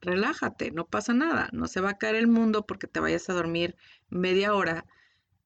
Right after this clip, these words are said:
y regreses con un poquito más de energía y ya puedas hacer las cosas". Pero como soy yo, no me doy permiso, no escucho mis necesidades.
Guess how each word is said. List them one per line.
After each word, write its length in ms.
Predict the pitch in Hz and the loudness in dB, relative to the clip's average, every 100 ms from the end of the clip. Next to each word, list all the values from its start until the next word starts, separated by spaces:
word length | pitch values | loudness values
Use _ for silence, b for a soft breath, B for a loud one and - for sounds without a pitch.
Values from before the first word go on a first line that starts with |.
| _ | _
y 120 | 220 | 0
regreses 560 | 214 214 202 208 208 214 | 2 2 2 2 2 0
con 180 | 214 196 | 0 0
un 80 | 190 | 0
poquito 340 | 196 196 190 | -4 -6 -2
más 200 | 190 180 | 0 0
de 60 | 190 | 0
energía 460 | 196 196 202 185 | -2 -2 -2 0
y 60 | 180 | 0
ya 160 | 170 | -2
puedas 320 | 165 175 170 170 | -4 -2 -2 -4
hacer 200 | - 151 | -8 -6
las 180 | 160 | -6
cosas". 400 | - 247 240 196 _ _ _ _ _ | -4 -4 -4 -12 _ _ _ _ _
Pero 220 | - 208 208 | -2 -2 2
como 240 | 220 214 | 2 2
soy 280 | - 262 240 | 0 0 0
yo, 360 | 226 185 151 - _ _ _ _ _ _ _ _ - | 0 0 -2 -8 _ _ _ _ _ _ _ _ 0
no 240 | 202 214 | 2 4
me 140 | 214 | 4
doy 140 | 202 190 | 2 2
permiso, 680 | 196 175 180 180 - 160 - | 0 -2 0 -2 -4 -6 -6
no 160 | 180 202 | -2 0
escucho 540 | 208 - 240 233 233 | -2 0 0 2 2
mis 220 | 214 185 | 2 2
necesidades. 800 | 165 160 165 170 156 135 - - | -2 -4 -2 0 0 -2 -4 -10